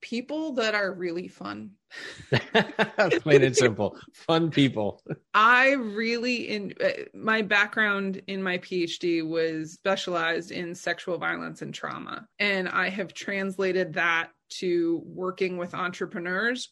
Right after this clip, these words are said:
Speaker 1: who have experienced sexual violence and trauma. So it, it feels a lot like ice skating at the beginning
Speaker 2: Yeah.
Speaker 1: with each new client. Like, we're a little wobbly as we
Speaker 2: Yeah.
Speaker 1: get our skates under us, and then we just glide.
Speaker 2: Yeah.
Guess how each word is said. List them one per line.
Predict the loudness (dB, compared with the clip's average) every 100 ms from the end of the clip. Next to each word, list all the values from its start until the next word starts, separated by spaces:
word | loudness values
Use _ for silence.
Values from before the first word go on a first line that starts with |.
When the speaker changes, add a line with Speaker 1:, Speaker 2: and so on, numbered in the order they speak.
| -4
Speaker 1:
who | 0 0
have | 0 -4
experienced | -4 -6 -4 -2 -2 -6 -12 _ _
sexual | -6 -4 -2 -4 -4
violence | -2 -4 -6 -10
and | -8
trauma. | -6 -6 -6 -8 _ _ _ _
So | -2 2 2
it, | 0 -6
it | -12 -12 _ 0
feels | 4 4 2
a |
lot | 0 0 -2 0
like | 2 2 0 -2
ice | -2 -2 -4
skating | -2 0 2 0 -2 -4 -2
at | 0
the | 0
beginning | 0 -2 2
Speaker 2:
Yeah. | 4 2
Speaker 1:
with | 0
each | -4 -12 _
new | -8
client. | 0 2 4 2
Like, | 0 2
we're | 2
a |
little | 4 4 2
wobbly | 4 4 4 4 4 2 2
as | 2 2
we | 2 2
Speaker 2:
Yeah. | 2
Speaker 1:
get | 4 2 2 -2
our | -10
skates | 0 2 4 2
under | 2 4
us, | 4 4
and | 0 0
then | 0
we | 0
just | -2 -4 -6
glide. | -8 -6 -6 -10 _ _
Speaker 2:
Yeah. | 0 2 2 -2